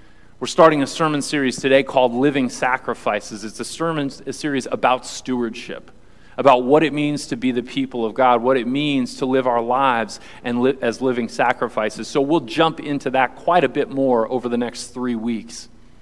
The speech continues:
But this morning, I would encourage you to start with water. Start with the way it's always started. You may have noticed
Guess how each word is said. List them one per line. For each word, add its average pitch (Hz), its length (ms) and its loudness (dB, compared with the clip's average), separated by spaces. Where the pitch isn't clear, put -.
But 139 160 0
this - 240 -6
morning, 165 340 -2
I 131 140 -2
would 131 160 0
encourage 110 640 -6
you 82 160 -14
to 113 100 -10
start 139 320 -4
with 113 160 -14
water. 95 500 -6
Start 135 320 2
with 139 140 -2
the 139 80 0
way 113 400 0
it's 113 280 -8
always 107 340 2
started. 90 440 -12
You 127 100 0
may 127 80 4
have 113 120 4
noticed 120 520 2